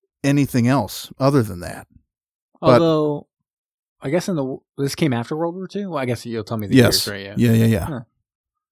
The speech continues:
Speaker 1: So it has five compartments. The torpedo room, obviously. The operations compartment. The reactor compartment, auxiliary machinery space, and the engine room. And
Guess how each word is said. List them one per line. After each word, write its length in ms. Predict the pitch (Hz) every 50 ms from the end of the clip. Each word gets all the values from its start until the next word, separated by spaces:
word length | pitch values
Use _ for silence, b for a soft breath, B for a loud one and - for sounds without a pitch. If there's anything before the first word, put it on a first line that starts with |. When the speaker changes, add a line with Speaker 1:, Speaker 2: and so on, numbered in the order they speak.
| _ _ _ _ _ _ _ _ _
Speaker 1:
So 120 | - - 160
it 60 | 151
has 160 | 147 135 -
five 260 | - 151 151 160 156
compartments. 640 | - 180 151 - 139 131 110 120 127 131 139 - -
The 100 | - 127
torpedo 460 | - - 127 113 - - 160 165 147
room, 320 | 117 113 113 113 120 123 - - -
obviously. 760 | - 117 113 107 110 110 - - 127 117 117 143 175 180 175 -
The 300 | 143 127 127 123 135 104
operations 640 | 123 135 135 - 131 127 131 135 - - 135 120
compartment. 560 | - - 120 - 135 147 143 175 185 196 - b b b b b b b b
The 160 | - 131 127
reactor 440 | 117 120 123 147 175 196 - 190 170
compartment, 640 | - 170 156 - 160 175 170 165 185 190 190 185 - -
auxiliary 520 | - 123 120 120 117 143 165 180 175 165 156
machinery 560 | 147 127 - - - 214 208 190 170 160 147
space, 460 | - - - 165 160 165 160 160 -
and 140 | 143 131 120
the 140 | 117 110 -
engine 320 | 147 170 180 160 147 135 117
room. 380 | 117 113 113 127 175 208 - _ _ _ _ _ _ _ _ _ -
And 500 | 196 220 254 269 277 277 285 302 269